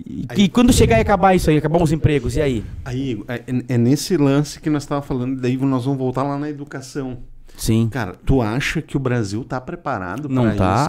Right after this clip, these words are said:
Speaker 2: cara?
Speaker 1: É isso que o Etão falou ali. Eu, eu, eu me
Speaker 2: Ma-
Speaker 1: preocupo muito com isso aí.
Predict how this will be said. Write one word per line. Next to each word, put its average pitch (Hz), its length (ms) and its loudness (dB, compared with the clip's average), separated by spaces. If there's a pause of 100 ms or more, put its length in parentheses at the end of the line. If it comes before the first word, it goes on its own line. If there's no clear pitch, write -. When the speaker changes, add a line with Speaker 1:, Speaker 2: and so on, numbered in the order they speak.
Speaker 2:
cara? 82 160 -10 (280)
Speaker 1:
É 113 80 2
isso 127 280 4
que - 60 2
o 196 40 6
Etão 190 220 2
falou 196 320 6
ali. 160 340 4
Eu, 120 120 6
eu, 117 180 6
eu 113 160 4
me 131 140 8
Speaker 2:
Ma- 135 60 4
Speaker 1:
preocupo 151 340 2
muito 175 180 2
com 190 60 0
isso - 120 -6
aí. 98 140 -4